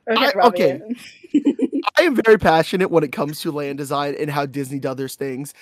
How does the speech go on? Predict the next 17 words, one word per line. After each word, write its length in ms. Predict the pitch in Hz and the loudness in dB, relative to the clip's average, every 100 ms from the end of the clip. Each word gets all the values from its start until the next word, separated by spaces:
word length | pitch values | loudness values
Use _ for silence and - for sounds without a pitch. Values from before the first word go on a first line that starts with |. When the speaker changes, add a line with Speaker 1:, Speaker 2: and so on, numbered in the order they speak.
| - _ | -20 _
Speaker 1:
And 120 | 185 - | -8 0
I 140 | 165 214 | 4 6
really 260 | 196 190 | 8 6
think 240 | 190 196 - | 2 -6 -4
for 100 | 165 | -2
Babybel, 500 | 156 151 160 170 156 | 0 -2 0 0 0
this 200 | 156 - | -2 -2
is 60 | |
a 60 | 151 | -4
win 340 | 131 135 131 | -2 -6 -8
for 160 | - 151 | -6 -6
marketing. 560 | 131 127 131 165 170 185 - - | -4 -6 -4 -6 -6 -10 -18 -2
'Cause 280 | 196 165 151 - | 2 2 0 -2
if 220 | 185 175 | 0 2
there's 240 | 175 226 277 | 2 2 2
Speaker 2:
<laughs> 0 | |
Speaker 1:
anything 420 | 170 170 175 | 2 0 -4